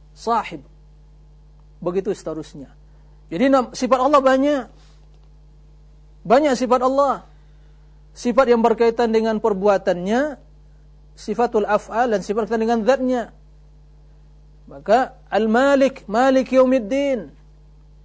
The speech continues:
Maka sifat Allah Al-Mulk, namanya Al-Malik. Ya. Sifat Allah Ar-Rububiyah, Ar-Rabb. Dan nama Allah Ar-Rabb.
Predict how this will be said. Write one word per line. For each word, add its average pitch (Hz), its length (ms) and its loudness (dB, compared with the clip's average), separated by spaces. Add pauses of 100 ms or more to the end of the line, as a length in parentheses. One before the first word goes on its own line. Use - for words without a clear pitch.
(120)
Maka 180 180 -2
sifat 226 300 -2
Allah 240 320 2
Al-Mulk, 233 800 -2
namanya 247 560 -2
Al-Malik. 214 880 -4 (1300)
Ya. 180 320 -8 (1400)
Sifat 240 400 0
Allah 262 500 2 (1500)
Ar-Rububiyah, 240 880 2 (420)
Ar-Rabb. 220 540 2 (1040)
Dan 170 100 -8
nama 214 240 2
Allah 262 160 2 (140)
Ar-Rabb. 247 280 2